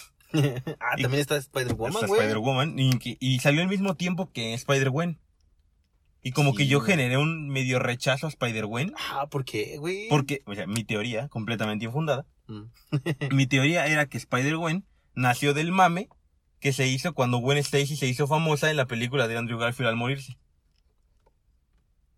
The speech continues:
Speaker 2: Con ese
Speaker 1: Mm.
Speaker 2: mame de que se murió, que se, o sea, eso ya era súper viejo, ¿no? Pero
Speaker 1: Sí.
Speaker 2: como pasó en la película, el mame se hizo,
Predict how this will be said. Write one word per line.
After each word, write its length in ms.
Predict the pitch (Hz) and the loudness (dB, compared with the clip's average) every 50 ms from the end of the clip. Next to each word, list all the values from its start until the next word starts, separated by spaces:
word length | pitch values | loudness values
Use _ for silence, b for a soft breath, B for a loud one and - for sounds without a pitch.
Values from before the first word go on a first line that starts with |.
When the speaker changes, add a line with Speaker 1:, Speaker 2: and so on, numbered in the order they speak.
| _ _ _ _ | _ _ _ _
Speaker 2:
Con 180 | - 127 131 147 | 0 2 4 4
ese 180 | 160 202 196 | 4 4 4
Speaker 1:
Mm. 20 | 175 | 4
Speaker 2:
mame 220 | 156 156 185 196 | 4 4 4 2
de 100 | 165 143 | 0 0
que 100 | - 160 | -2 -2
se 120 | - - 120 | -4 -4 -4
murió, 340 | 117 117 113 117 117 139 - | -2 -2 0 0 0 0 -2
que 100 | 147 139 | -2 -4
se, 100 | 113 113 | -2 -4
o 60 | 113 107 | -2 -2
sea, 100 | 107 107 | -2 -2
eso 140 | 101 107 | -2 -2
ya 120 | 104 104 107 | 0 2 2
era 100 | 107 104 | 2 0
súper 300 | - 107 101 101 101 90 - _ - 101 104 | 0 -4 -4 -6 -6 -8 -12 _ -10 -8 -4
viejo, 320 | 107 127 139 139 - 98 92 | -2 -2 -2 -2 -2 -6 -8
¿no? 140 | 117 131 - _ _ _ _ _ _ | -8 -10 -12 _ _ _ _ _ _
Pero 140 | - 123 127 | 0 0 2
Speaker 1:
Sí. 60 | 117 | 2
Speaker 2:
como 180 | 131 127 123 - | 2 2 2 2
pasó 200 | 123 120 143 151 | 2 2 2 2
en 60 | 160 | 2
la 100 | 170 165 | 2 2
película, 520 | 202 208 196 196 185 156 196 196 208 - | 2 2 0 0 -2 -2 -2 -2 -2 -2
el 100 | 139 120 | -4 -2
mame 260 | 120 147 143 139 147 | 0 0 2 2 0
se 140 | 143 185 180 | 0 0 -2
hizo, 340 | 180 170 156 - 185 - | -2 -2 -4 -4 -6 -6